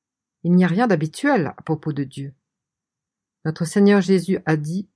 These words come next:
Personne n'est bon, sinon un seul,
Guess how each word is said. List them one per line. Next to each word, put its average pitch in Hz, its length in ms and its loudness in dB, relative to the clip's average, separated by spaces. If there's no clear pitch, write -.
Personne 202 520 2
n'est 160 100 0
bon, 151 320 -6
sinon 160 540 -2
un 202 140 4
seul, 160 460 -4